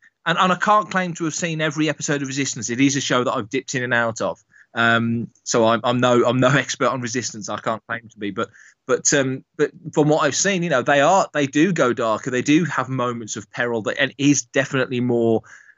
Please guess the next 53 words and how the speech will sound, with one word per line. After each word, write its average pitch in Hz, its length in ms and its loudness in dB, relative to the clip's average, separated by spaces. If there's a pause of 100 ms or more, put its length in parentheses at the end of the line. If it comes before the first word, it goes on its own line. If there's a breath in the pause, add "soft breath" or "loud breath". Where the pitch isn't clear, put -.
um, 110 640 0 (280)
substantial. 131 720 -2
That's 160 140 -6
probably 160 240 -2
a 107 40 -4
good 95 180 -6
word. 98 140 -4
It's 123 100 -6
probably 202 160 2
more 170 160 4
substantial 156 580 -2
now 120 220 -2
than 117 120 -6
it 127 120 -8
was 127 260 2
when 117 100 -8
it 113 120 -10
started. 107 400 -2
But 127 80 -6
then 135 100 0
I 117 40 -2
guess 110 360 -2
every 107 220 -6
show 95 260 -6
is, 95 180 -2
isn't 101 220 -2
it? 92 100 -6
You 107 80 -8
know, 95 120 0
you've 104 160 4
gotta, 110 280 0
you've 110 140 -8
gotta 107 240 2
set - 240 0
the 113 80 -6
bedrock. 98 400 -2 (500 loud breath)
But 185 140 2
in 170 100 6
terms 196 280 6
of 147 100 4
where 147 240 4
it 101 100 -2
sits - 280 -4
in 123 120 -10
fandom, 120 500 -2 (560)
I'd, 180 200 0
I'd 170 120 -2
like 131 320 2
to 147 120 -4
think 110 260 -8
it 127 140 -8
sits 123 220 -6
pretty, 120 260 -8